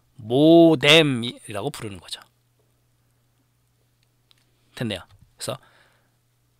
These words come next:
모뎀에 대한 설명이다. 모듈레이션, 디모듈레이션, 바로 이거요. 모듈레이션의 엠오, 디모듈레이션의 디엠. 그래서 브릿지는 독립된 두 개의 랜을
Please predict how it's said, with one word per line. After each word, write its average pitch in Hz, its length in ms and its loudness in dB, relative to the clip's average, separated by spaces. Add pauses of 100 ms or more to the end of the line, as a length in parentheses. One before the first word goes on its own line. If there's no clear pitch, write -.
(380)
모뎀에 113 560 -4
대한 135 260 0
설명이다. 143 680 -2 (540)
모듈레이션, 110 840 -4 (760)
디모듈레이션, 104 1160 -6
바로 98 200 -16
이거요. 117 400 0 (380)
모듈레이션의 107 720 -4
엠오, 156 280 2 (220)
디모듈레이션의 101 800 -10
디엠. 123 500 -2 (420)
그래서 - 140 -12
브릿지는 131 600 -4 (280)
독립된 147 800 0 (260)
두 123 220 -10
개의 135 380 -2 (180)
랜을 127 400 -4